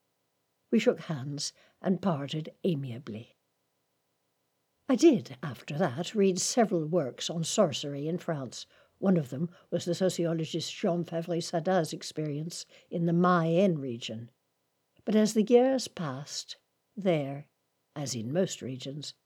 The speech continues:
the belief in the evil eye and the power of magic did begin to wane. It was something the older generations had believed in. Still,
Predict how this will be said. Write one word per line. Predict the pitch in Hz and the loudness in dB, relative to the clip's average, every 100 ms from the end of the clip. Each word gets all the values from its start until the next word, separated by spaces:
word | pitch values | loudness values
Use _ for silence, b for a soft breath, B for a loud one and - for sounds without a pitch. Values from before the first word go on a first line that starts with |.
| _ - | _ 0
the | 202 | 4
belief | 226 240 220 | 6 4 4
in | 220 | 6
the | 214 | 8
evil | 214 226 202 214 | 8 6 4 2
eye | 156 127 147 170 b b | 0 -4 -6 -8 b b
and | 185 | 0
the | |
power | 185 185 165 | 2 2 2
of | 160 | 0
magic | 160 139 139 139 - | -2 -4 -6 -8 -6
did | - 190 135 - | 2 2 2 -6
begin | 160 165 131 | -2 -2 -2
to | 139 175 | -4 -2
wane. | 170 151 147 156 - _ _ _ _ _ - | -2 -2 -6 -8 -12 _ _ _ _ _ 2
It | 233 233 | 2 4
was | 269 | 2
something | - 233 - 208 | 2 0 4 4
the | 202 - - | 4 2 4
older | 240 220 208 175 175 | 6 8 4 4 2
generations | 175 156 151 175 190 143 117 | 2 0 0 0 -2 -6 -8
had | 156 147 | -6 -6
believed | 160 160 147 135 - | -4 -4 -4 -8 -8
in. | 113 110 - _ _ _ _ _ _ _ _ _ _ _ | -8 -10 -16 _ _ _ _ _ _ _ _ _ _ _
Still, | - - 247 247 135 170 | -16 -2 2 4 4 2